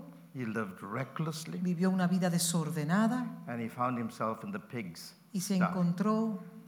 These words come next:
Speaker 2: con los cerdos.
Speaker 1: Remember, this is a Jewish story.
Speaker 2: Acuérdense que esta es una historia, una parábola de
Speaker 1: And
Speaker 2: judíos.
Speaker 1: Jews
Speaker 2: Y los judíos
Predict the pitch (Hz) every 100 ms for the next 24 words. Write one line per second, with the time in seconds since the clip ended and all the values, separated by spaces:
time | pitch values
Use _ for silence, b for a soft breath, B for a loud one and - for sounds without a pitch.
0 | - - - 175 165 - - - 190 120
1 | 120 131 123 113 123 131 113 101 92 123
2 | 120 107 - 170 180 220 208 185 196 185
3 | 185 196 180 190 180 190 185 185 185 180
4 | 180 185 226 214 156 165 190 240 151 143
5 | 143 135 120 196 175 175 190 190 214 170
6 | 240 - -